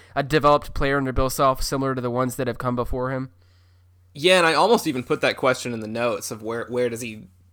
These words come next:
Speaker 2: stack up with, with the great point guards of the Bill Self era. And they truly have been great point guards, really from beginning to end of the Bill Self era.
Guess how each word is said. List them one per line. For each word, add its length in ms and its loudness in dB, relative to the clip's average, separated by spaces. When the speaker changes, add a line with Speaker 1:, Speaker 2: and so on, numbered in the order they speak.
Speaker 2:
stack 380 -4
up 380 -6
with, 420 -8
with 200 -10
the 60 -6
great 500 -4
point 260 -2
guards 280 -2
of 160 -6
the 60 -10
Bill 140 -2
Self 320 -2
era. 260 -2
And 340 -2
they 240 2
truly 260 2
have 160 2
been 160 0
great 420 0
point 280 -2
guards, 420 -4
really 320 6
from 160 0
beginning 300 0
to 60 -2
end 140 0
of 80 -2
the 60 -8
Bill 120 -2
Self 220 -4
era. 240 -4